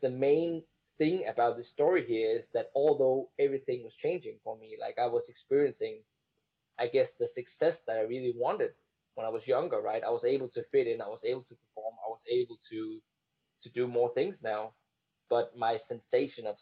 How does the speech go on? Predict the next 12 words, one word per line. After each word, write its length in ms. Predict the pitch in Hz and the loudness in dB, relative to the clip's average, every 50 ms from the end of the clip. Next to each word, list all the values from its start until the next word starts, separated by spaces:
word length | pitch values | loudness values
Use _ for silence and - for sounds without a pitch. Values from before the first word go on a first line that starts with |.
| _ - | _ 2
self-worth 580 | 127 120 120 120 - - 113 113 117 151 156 - _ _ _ _ _ - | 4 4 4 4 2 0 2 4 4 4 2 0 _ _ _ _ _ -2
and, 300 | 104 104 101 104 107 104 _ _ _ _ _ _ - | 0 0 0 -2 -4 -8 _ _ _ _ _ _ -10
and 100 | 113 110 - - - | -10 -10 -10 -8 -2
true 220 | 214 220 214 165 | -2 2 4 4
lack 160 | 139 127 120 | 4 4 2
of 140 | 117 110 - | 0 -4 -8
confidence, 540 | - - 117 120 120 - - - 107 - - _ _ - | -4 -2 -2 -2 -2 -4 -12 -14 -14 -18 -18 _ _ -16
you 60 | 113 | -12
know, 220 | 107 104 101 104 - | -12 -10 -10 -10 -12
the 80 | 113 - _ | -14 -10 _
self-love 460 | - 131 131 120 110 107 117 131 151 156 - _ _ _ _ _ _ _ _ _ _ _ _ _ - | 6 6 6 6 6 4 4 4 4 2 -4 _ _ _ _ _ _ _ _ _ _ _ _ _ -4
was 140 | - - | -4 -4